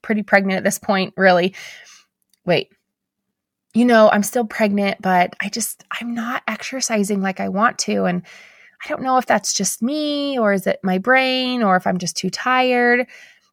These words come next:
And so we worked on that, and she pulled out yet the same theme again. And it continued, <laughs> and it continued. And it didn't matter what problem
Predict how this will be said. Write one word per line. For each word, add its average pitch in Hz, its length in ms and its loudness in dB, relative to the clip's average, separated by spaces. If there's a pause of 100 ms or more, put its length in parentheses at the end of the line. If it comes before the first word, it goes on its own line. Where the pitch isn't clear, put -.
(100)
And 190 140 0
so 185 440 4
we 190 180 2
worked 175 300 0
on 240 160 2
that, 208 340 2
and 180 160 -4
she - 140 -4
pulled 196 300 -2
out 190 220 0
yet 185 240 -4
the 202 120 -6
same 190 680 -2 (140)
theme 175 480 -2 (100)
again. 165 500 -4 (1600)
And 214 200 6
it 208 120 0
continued, 170 560 0 (340)
<laughs> - 340 -20
and 220 140 8
it 208 100 -2
continued. 190 540 -2
And 208 100 4
it 202 160 -2
didn't 233 380 -2
matter 196 480 4 (480)
what 190 220 0
problem 214 880 4